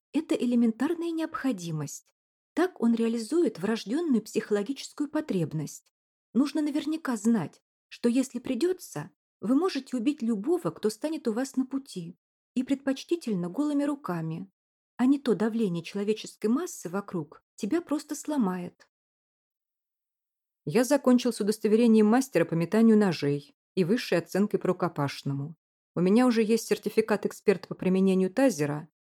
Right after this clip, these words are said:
а дальше я намерен получить такой же по огнестрельному оружию, по винтовкам и пистолетам, может, и по арбалетам заодно.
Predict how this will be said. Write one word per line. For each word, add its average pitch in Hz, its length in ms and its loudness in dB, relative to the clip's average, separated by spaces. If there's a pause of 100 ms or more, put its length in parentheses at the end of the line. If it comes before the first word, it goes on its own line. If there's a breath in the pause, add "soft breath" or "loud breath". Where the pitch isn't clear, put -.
а 196 100 0
дальше 269 380 0
я 190 140 2
намерен 220 340 6
получить 214 400 0
такой 214 280 4
же 190 120 -2
по 202 140 -2
огнестрельному 202 720 2
оружию, 143 400 0
по - 100 -6
винтовкам 208 600 2
и 190 40 -2
пистолетам, 143 840 -2 (260)
может, 220 340 0
и - 20 -2
по 208 140 -2
арбалетам 147 540 0
заодно. 147 560 -4